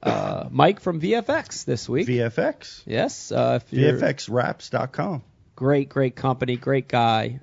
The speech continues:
Speaker 1: Um, he's picking it up, and I wanna announce it. I'm not gonna, not gonna give it away, but I'm gonna tease as it, tease, tease it, and then we'll talk about next show. Undergoing a major change in my wrap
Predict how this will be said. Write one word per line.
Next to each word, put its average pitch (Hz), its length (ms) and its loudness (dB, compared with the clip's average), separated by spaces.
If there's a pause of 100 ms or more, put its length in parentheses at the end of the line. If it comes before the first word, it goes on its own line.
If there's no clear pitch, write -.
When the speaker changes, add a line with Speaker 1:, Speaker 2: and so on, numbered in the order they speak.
Speaker 1:
Um, 117 600 -4 (880)
he's 151 280 2
picking 190 300 2
it 165 60 4
up, 196 280 4 (100)
and 123 120 -2
I 127 60 0
wanna 151 240 2
announce 151 420 0
it. 165 100 0
I'm 127 100 0
not 156 160 0
gonna, 151 320 -2
not 165 200 -2
gonna 185 120 -2
give 156 240 2
it 151 40 2
away, 139 440 4
but 117 160 -2
I'm 120 80 0
gonna 120 120 -2
tease 147 440 -2
as 104 200 -2
it, 101 140 -8 (140)
tease, 147 340 -2 (100)
tease 170 320 -4
it, - 160 -4 (460)
and 120 120 -2
then 127 120 2
we'll 117 80 2
talk 131 220 0
about 123 200 -2
next 117 220 -6
show. 113 360 -2 (1160)
Undergoing 165 560 6
a 143 140 2
major 220 720 4
change 262 1120 6 (760)
in 143 140 2
my 139 160 2
wrap 139 520 0